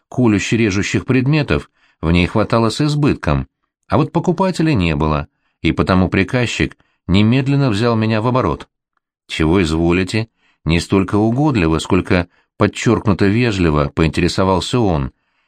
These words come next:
неуловимым образом давая понять, что признал знатока, и после едва заметной паузы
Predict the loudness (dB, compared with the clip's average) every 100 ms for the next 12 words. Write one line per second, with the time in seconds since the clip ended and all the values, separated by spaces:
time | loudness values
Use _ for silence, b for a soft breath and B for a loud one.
0 | _ 0 2 4 2 0 0 0 0 -2
1 | 0 0 0 0 0 0 0 -2 -2 -4
2 | -2 -2 0 -2 0 0 0 -2 -2 -2
3 | -2 -2 -2 -6 _ _ _ -2 0 0
4 | 0 0 0 2 2 0 2 0 0 -2
5 | 0 -2 -2 -2 -6